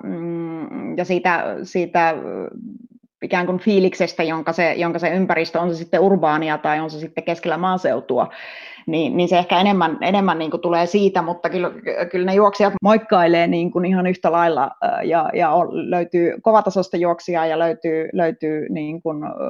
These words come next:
heikompitasosta juoksijaa ja kaikkea siltä väliltä, ö, niin kuin joka, joka paikasta. No Keniasta ei ehkä niinkään, <laughs> siellä, siellä itse lukeutui kyllä kiistatta sinne, tota, niin huonompaan kastiin heidän,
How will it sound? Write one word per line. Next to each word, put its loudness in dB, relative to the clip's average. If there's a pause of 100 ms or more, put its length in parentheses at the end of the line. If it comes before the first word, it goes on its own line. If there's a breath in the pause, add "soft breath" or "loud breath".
(180)
heikompitasosta 0
juoksijaa 0
ja 0
kaikkea 0
siltä -2
väliltä, 0 (120)
ö, -4 (360)
niin -4
kuin -6
joka, 2
joka 4
paikasta. 2
No -2
Keniasta 2
ei 4
ehkä -2
niinkään, 2
<laughs> -10
siellä, 0 (120)
siellä 2
itse 2 (240)
lukeutui 2
kyllä 0
kiistatta -2
sinne, -2 (500 loud breath)
tota, -4
niin -2
huonompaan 2
kastiin 0
heidän, 2